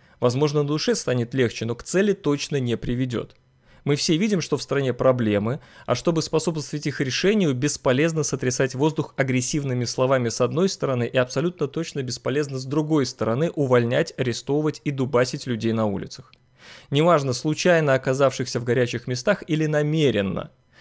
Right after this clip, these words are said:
твоих, чьи-то близких или нет, все одинаковы. Пока очевидно, что все подобные действия лишь еще больше разъяряют противоположности, усугубляют ситуацию и накаляют обстановку.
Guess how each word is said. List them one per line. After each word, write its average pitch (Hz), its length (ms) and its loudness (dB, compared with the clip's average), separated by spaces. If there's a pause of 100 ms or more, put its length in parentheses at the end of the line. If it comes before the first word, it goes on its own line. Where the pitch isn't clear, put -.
(180)
твоих, 139 580 2 (220)
чьи-то 175 480 0
близких 175 580 0
или 139 220 0
нет, 120 420 0
все - 240 0
одинаковы. 113 600 -2 (440)
Пока 143 240 2
очевидно, 180 380 0
что - 140 -6
все 151 180 0
подобные 131 420 0
действия 147 360 -2
лишь 139 180 -6
еще 135 180 -6
больше 127 320 0
разъяряют 120 640 2
противоположности, 147 1000 -2 (240)
усугубляют 135 640 2
ситуацию 135 500 -2
и - 20 -2
накаляют 123 400 0
обстановку. - 680 -6